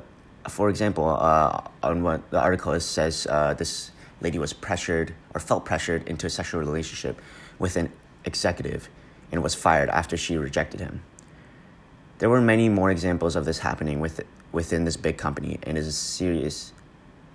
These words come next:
situation, especially for such a big brand.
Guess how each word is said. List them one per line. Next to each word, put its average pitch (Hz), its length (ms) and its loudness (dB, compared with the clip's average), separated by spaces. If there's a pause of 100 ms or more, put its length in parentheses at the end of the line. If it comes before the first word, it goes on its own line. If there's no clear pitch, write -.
(640)
situation, - 720 -4 (1500)
especially - 400 -2
for 82 300 -2
such - 240 -4
a 78 40 -4
big 80 220 -4
brand. 82 240 -2